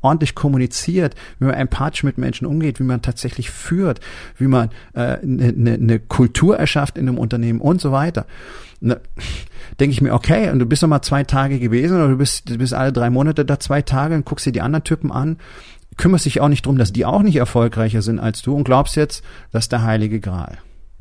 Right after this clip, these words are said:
Ja, okay. Kann man machen. In den U S A ist es anders. Da machen das die Leute nicht.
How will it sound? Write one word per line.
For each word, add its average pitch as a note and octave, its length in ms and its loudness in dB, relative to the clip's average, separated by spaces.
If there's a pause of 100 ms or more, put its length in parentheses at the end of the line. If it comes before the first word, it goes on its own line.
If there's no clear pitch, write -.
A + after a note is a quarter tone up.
(420)
Ja, E2+ 220 -4 (400)
okay. G#2 360 -6 (760)
Kann A#2 160 0
man C3 100 2
machen. A#2+ 240 0 (680)
In G#2+ 120 0
den A2 80 -2
U A#2 40 4
S A2+ 80 -2
A G2 160 -4
ist B2 80 -4
es A#2+ 120 -8
anders. G#2 520 -6 (100)
Da G#2+ 100 -4
machen A2+ 140 0
das A2 100 -4
die A2+ 80 -4
Leute G#2+ 300 -2
nicht. G2+ 320 -4